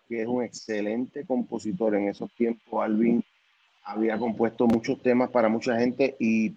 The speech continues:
este es un tema que él grabó, él personalmente. Y la historia del tema es, este tema él lo compuso como para los ochenta,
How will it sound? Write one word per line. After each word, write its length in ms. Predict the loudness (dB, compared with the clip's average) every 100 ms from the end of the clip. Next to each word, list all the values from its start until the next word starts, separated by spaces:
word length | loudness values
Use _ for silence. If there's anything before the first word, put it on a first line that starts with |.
| _
este 260 | -6 -4 -2
es 60 |
un 60 | 0
tema 240 | 2 0
que 260 | -2 -4 -4
él 220 | -2 -2
grabó, 440 | -2 0 0 0 0
él 220 | 0 0
personalmente. 1040 | -2 -6 -4 -4 -2 0 0 -2 -4 -8 -14 _ _ _ _ _ _ _
Y 840 | -4 -2 0 0 -2 -2 -2 -4
la 140 | 0 0
historia 540 | -2 -2 2 4 4
del 160 | 2 0
tema 500 | -4 -2 -2 -4 -6
es, 220 | -6 -10
este 320 | -16 -12 -10
tema 500 | -6 -2 -2 -2 -6
él 180 | -6 -6
lo 100 | -6
compuso 500 | -10 -10 -8 -8 -6
como 240 | -2 -2 0
para 240 | -2 -2
los 180 | -2 -6
ochenta, 560 | -10 -6 -4 -2 -4 _